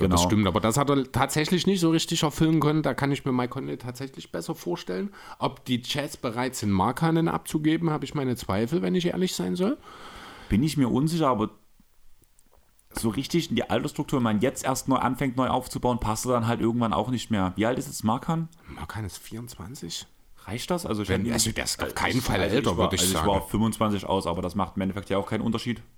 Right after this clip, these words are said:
Speaker 2: Lauri Markan ist, ja doch, ja doch, der wird tatsächlich im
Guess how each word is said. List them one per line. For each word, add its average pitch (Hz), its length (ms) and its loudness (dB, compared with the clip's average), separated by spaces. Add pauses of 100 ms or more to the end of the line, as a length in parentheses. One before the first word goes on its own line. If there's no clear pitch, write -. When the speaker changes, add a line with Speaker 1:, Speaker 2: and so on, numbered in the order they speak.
Speaker 2:
Lauri 107 480 0
Markan 120 720 0
ist, - 800 -4 (320)
ja 107 100 4
doch, 123 220 0 (380)
ja 151 140 0
doch, 175 200 0
der 113 180 0
wird 131 160 -2
tatsächlich 147 640 -2
im 123 360 0